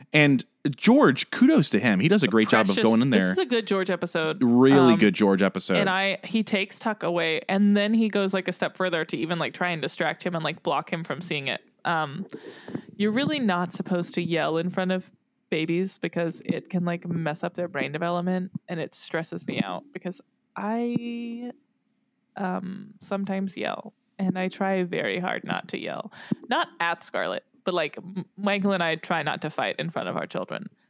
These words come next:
Speaker 2: But sometimes he's annoying, and I have to fight with him. Um,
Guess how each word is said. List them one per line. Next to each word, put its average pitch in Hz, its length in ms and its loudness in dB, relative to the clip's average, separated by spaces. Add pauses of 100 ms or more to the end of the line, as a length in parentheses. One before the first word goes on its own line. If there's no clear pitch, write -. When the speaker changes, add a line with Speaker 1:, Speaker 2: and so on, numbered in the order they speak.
(240)
Speaker 2:
But 196 140 -4
sometimes 202 840 -2
he's 190 240 -2
annoying, 185 540 -4
and 175 100 -4
I 175 60 -4
have 170 220 -6
to - 80 -8
fight 95 200 -4
with - 100 -8
him. - 260 -12 (220)
Um, 190 360 -10